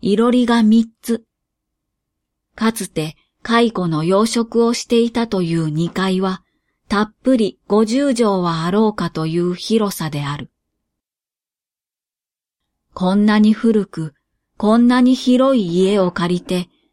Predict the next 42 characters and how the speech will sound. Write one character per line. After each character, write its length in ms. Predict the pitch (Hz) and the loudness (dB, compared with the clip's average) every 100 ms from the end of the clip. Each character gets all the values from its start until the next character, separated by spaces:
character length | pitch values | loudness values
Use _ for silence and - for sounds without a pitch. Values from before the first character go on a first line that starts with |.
| _ _ | _ _
仕 220 | - 180 | -4 0
事 300 | 185 226 240 | 0 0 2
な 140 | 240 254 | 0 0
ど 280 | 202 156 - - | -4 -8 -10 -6
で 160 | 175 | -6
き 180 | - 240 | -2 0
る 100 | 262 | 0
だ 160 | 233 185 | 0 -2
ろ 220 | 156 143 | -4 -8
う 20 | |
か。 220 | - 131 _ _ _ _ _ _ _ _ _ _ _ _ _ _ _ _ _ _ _ _ _ _ _ _ _ _ _ _ - | -14 -16 _ _ _ _ _ _ _ _ _ _ _ _ _ _ _ _ _ _ _ _ _ _ _ _ _ _ _ _ -4
彼 320 | 226 214 185 | 0 2 0
は 160 | 165 175 | -2 -4
借 280 | 214 214 240 | -2 2 2
り 40 | |
る 140 | 247 | 2
と 160 | 233 180 | 0 -2
決 180 | - 208 | -2 0
め 160 | 214 | 2
る 140 | 220 233 | 4 2
ま 140 | 190 | 0
で、 200 | 165 151 - _ _ - | -4 -10 -14 _ _ -4
随 280 | 202 262 240 | 0 2 2
分 280 | 185 160 151 | 0 -2 -4
そ 360 | - - 196 | -8 -2 2
う 80 | 220 | 2
や 100 | 226 | 2
っ 60 | 226 | -2
て 240 | _ 233 | _ 0
迷 280 | 220 214 226 | 2 2 0
っ 60 | 240 _ | -2 _
た。 200 | - 139 _ _ _ _ _ _ _ _ _ _ _ _ _ _ _ _ _ _ - | -16 -16 _ _ _ _ _ _ _ _ _ _ _ _ _ _ _ _ _ _ -4
も 160 | 185 | -4
ち 180 | - 254 | 0 0
ろ 160 | 247 185 | 2 0
ん、 140 | 160 _ _ _ | -6 _ _ _
家 260 | 190 214 220 | -2 0 0
の 160 | 233 | 0
玄 300 | 226 240 233 | 0 0 0
関 260 | 226 185 170 | -2 -4 -2
に 160 | 165 156 | -4 -4
は 240 | 151 | -8